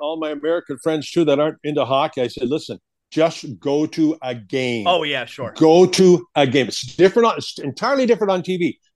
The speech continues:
Speaker 1: But
Speaker 2: course.
Speaker 1: you go to a game and watch what these guys are doing.
Speaker 2: Yeah.
Speaker 1: It's phenomenal. And I tell everybody, uh, and I, you know, I've,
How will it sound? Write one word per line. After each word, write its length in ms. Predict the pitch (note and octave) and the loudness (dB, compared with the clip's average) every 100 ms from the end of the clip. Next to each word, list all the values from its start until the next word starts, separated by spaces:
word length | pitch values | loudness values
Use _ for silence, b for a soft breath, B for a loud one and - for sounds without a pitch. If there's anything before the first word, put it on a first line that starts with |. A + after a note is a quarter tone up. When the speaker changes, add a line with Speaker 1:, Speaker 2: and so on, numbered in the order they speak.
| - | -10
Speaker 1:
But 60 | |
Speaker 2:
course. 180 | B2 A2+ | -8 -6
Speaker 1:
you 220 | A#2+ F#3 | -4 -4
go 240 | G3 G3+ G3+ | 0 2 2
to 280 | G3 G#3 G#3 | 2 -2 -2
a 120 | C#3+ | -4
game 500 | B2+ G#2+ D#3 D3+ C#3+ D3+ | -6 -4 -2 -2 -4 -8
and 240 | A#2+ A#2+ A2 | -10 -10 0
watch 540 | C3 D#3 D3+ - - | 2 4 0 -6 -10
what 180 | B2+ B2 - | -6 -6 0
these 280 | C#3+ C#3+ A2+ | 0 0 0
guys 580 | A#2+ A2+ A2+ A2+ - - _ _ - | 0 2 0 -2 -6 -20 _ _ -10
are 120 | A2+ | -10
doing. 520 | G2+ B2+ A#2 F2 D#2 | -2 2 2 0 -8
Speaker 2:
Yeah. 220 | - A2+ G#2 | -14 -14 -4
Speaker 1:
It's 180 | C#3 A#2+ | -2 0
phenomenal. 420 | - C#3 C#3 B2 | 4 4 6 4
And 100 | A#2+ | 4
I 60 | E3+ | 2
tell 240 | - G3+ | 4 2
everybody, 440 | G3+ G3+ C#3+ A#2 G#2 | 4 2 2 -2 -4
uh, 100 | B2 C3 | -8 -8
and 120 | C#3 | -8
I, 200 | B2+ C#3+ - | -6 -6 -4
you 80 | |
know, 100 | C#3+ | -2
I've, 160 | D3 C#3+ | 0 0